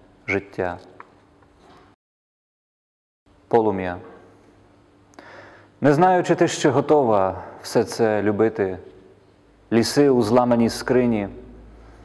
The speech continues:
оксамитовий мішок, з якого все випадає, мій страх темряви.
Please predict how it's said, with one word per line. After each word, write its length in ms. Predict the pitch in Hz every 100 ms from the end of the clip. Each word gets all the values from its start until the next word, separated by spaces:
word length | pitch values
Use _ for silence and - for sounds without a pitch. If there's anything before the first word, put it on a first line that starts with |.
| - -
оксамитовий 680 | 123 - 156 151 156 139 143
мішок, 640 | 131 123 - 139 - - -
з 100 | 101
якого 280 | 113 117
все 440 | 107 - 123 113 104
випадає, 760 | 101 113 107 113 110 101 92 92 - - - _ _ _ _ _ _ -
мій 140 | 107
страх 560 | - - 110 98 - -
темряви. 560 | 113 113 104 98 95